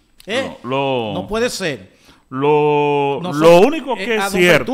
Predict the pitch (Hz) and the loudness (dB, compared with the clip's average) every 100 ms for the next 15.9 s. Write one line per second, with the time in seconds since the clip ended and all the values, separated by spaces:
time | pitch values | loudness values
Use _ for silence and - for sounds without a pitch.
0 | 302 107 269 240 196 202 165 151 151 147 | -6 -4 -6 -4 -4 0 0 0 -6 -12
1 | - 170 196 214 220 226 254 269 240 175 | -12 -10 -6 -6 -4 -6 -6 -8 -6 -6
2 | 170 160 160 180 143 131 127 117 165 277 | -8 -10 -10 -10 -10 -10 -12 -12 -4 -4
3 | 170 113 - _ 160 202 180 156 190 254 | -4 -8 -18 _ -6 -6 -6 -6 -2 -2
4 | 151 - - 110 104 262 226 226 220 208 | -2 -8 -8 -4 -2 -2 -2 -6 -6 -8
5 | 202 185 180 165 165 156 147 - 170 240 | -8 -10 -12 -10 -10 -10 -12 -8 -6 -4
6 | 247 233 220 240 262 254 208 220 262 240 | -4 -4 -6 -6 -8 -10 -8 -4 -2 -2
7 | 117 110 110 - 254 277 302 254 - 320 | -4 -6 -8 -2 0 -2 -2 -4 -4 -6
8 | 330 330 330 311 302 302 294 302 190 165 | -4 -2 -2 -4 -4 -4 -4 -4 -6 -6
9 | - 127 120 110 - 127 117 113 113 101 | -4 -2 0 -2 -2 0 0 0 0 -2
10 | 156 254 254 294 311 311 302 269 220 226 | -2 -2 -4 -4 -4 -4 -6 -6 -6 -8
11 | 180 120 120 127 98 101 - 117 143 156 | -10 -14 -14 -10 -8 -8 -6 -2 -2 -4
12 | 175 170 165 160 156 147 156 135 110 151 | -6 -6 -8 -6 -6 -8 -8 -6 -2 0
13 | 175 285 320 294 254 220 - 214 208 208 | 2 0 -2 -8 -10 -12 -6 -6 -6 -8
14 | 156 143 160 165 139 156 - 123 131 - | -8 -8 -8 -8 -10 -12 -8 -8 -8 -12
15 | - 127 120 120 117 104 - 82 - | -16 -12 -8 -8 -8 -10 -14 -18 -20